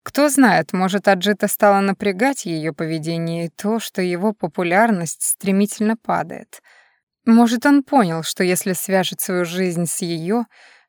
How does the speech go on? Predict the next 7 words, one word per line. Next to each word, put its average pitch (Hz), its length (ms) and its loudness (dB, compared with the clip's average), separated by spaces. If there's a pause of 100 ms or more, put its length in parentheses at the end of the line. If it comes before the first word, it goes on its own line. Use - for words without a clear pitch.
то 185 120 -2
навсегда 175 560 0
лишится 202 440 -2
поста 208 380 -2
высшего. 190 600 -8 (420)
Может, 185 500 -2 (160)
осознал, 185 840 -2